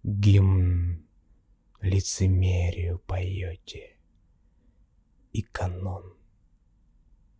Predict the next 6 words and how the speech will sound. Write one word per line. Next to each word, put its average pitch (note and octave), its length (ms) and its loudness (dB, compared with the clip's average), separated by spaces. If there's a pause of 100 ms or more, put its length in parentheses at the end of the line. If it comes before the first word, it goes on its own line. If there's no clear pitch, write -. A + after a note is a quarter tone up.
(260)
Десятое A#2 800 4
июля A2 440 6
две G2+ 220 4
тысячи A#2 420 0
шестого D#3+ 580 2
года. G2 580 0